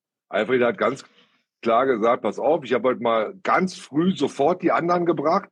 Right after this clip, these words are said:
damit für die Crunch-Time Knorr, Hefner und, äh, Julian Kraft haben.“ Okay, die hat jetzt auch nicht mehr so viel Kraft, aber das war zumindest der Plan.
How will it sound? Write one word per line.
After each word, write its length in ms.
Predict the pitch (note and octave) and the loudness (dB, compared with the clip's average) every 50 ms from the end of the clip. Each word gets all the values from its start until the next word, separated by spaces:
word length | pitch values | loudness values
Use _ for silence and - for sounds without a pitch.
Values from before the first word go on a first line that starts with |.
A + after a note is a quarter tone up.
| _ - - - _ | _ -20 -20 -20 _
damit 360 | - A#2 A#2 B2+ D3 E3 - - | -2 -2 0 2 0 0 0 -2
für 80 | D#3 | -2
die 140 | C3 B2 A2+ | -2 -2 -2
Crunch-Time 800 | - - A#2 B2 D#3 F#3+ F#3+ - - E3+ E3 D#3+ E3 E3 F3 D#3+ - _ _ _ _ _ | -2 0 2 2 2 2 -2 0 0 2 2 2 2 0 -2 -8 -12 _ _ _ _ _
Knorr, 440 | - - A#2 A#2+ B2+ D3 D#3 D#3+ C#3 | -8 -4 -2 0 2 2 2 2 0
Hefner 600 | G2+ A#2 C3 D3+ D#3+ - D#3 D#3 D3+ D3+ D3 B2+ - | 0 0 0 0 0 -2 -4 -2 -2 0 -2 -2 0
und, 340 | C3 C#3 C#3+ D3+ D3+ D3 - | 0 2 2 0 -2 -4 -2
äh, 340 | C#3 C3+ C3+ C3+ C3 B2+ B2 - _ _ _ _ _ _ - | 0 2 2 2 0 0 -4 -8 _ _ _ _ _ _ -2
Julian 640 | A#2 B2+ C3+ C3+ C#3 C3+ B2+ B2+ B2 B2+ A#2 - - _ | 2 2 2 4 4 4 2 2 0 -2 -8 -12 -16 _
Kraft 300 | _ - - G#2+ A2+ - _ _ - - | _ -6 -4 -4 -4 -4 _ _ -16 -8
haben.“ 360 | - F2 E2 D#2 D2 D2+ C#2 - _ _ _ _ _ _ | -6 -6 -6 -6 -8 -12 -18 -20 _ _ _ _ _ _
Okay, 340 | - - _ - F#2 F2+ E2+ | -20 -20 _ -2 -2 0 0
die 80 | - | -2
hat 100 | E2 D#2+ | -4 -4
jetzt 160 | F#2 F#2 - - | -4 -6 -4 -4
auch 80 | F2 | -4
nicht 120 | F#2 F#2+ F2+ | -2 -2 -2
mehr 100 | F2 D#2 | -2 -4
so 100 | F2 F#2 | -4 -4
viel 140 | F#2 A#2+ | -4 -4
Kraft, 340 | G#2 - A2+ A#2+ C#3 C3+ - C3 | -4 0 0 0 0 0 0 0
aber 160 | A2+ A2 G#2 | 0 0 2
das 160 | G2 A#2+ A#2+ | 2 0 0
war 120 | A#2 C#3 B2+ | 2 0 0
zumindest 460 | - B2+ C#3 C#3 C#3+ C3 - B2+ C3 | 0 -2 -2 -2 -2 -4 -6 -8 -4
der 120 | A#2+ D#3+ C3+ | -2 -2 -2
Plan. 440 | - D3 D3+ F#3 A3 A3 C#3 G2 | 0 0 2 2 2 2 0 -2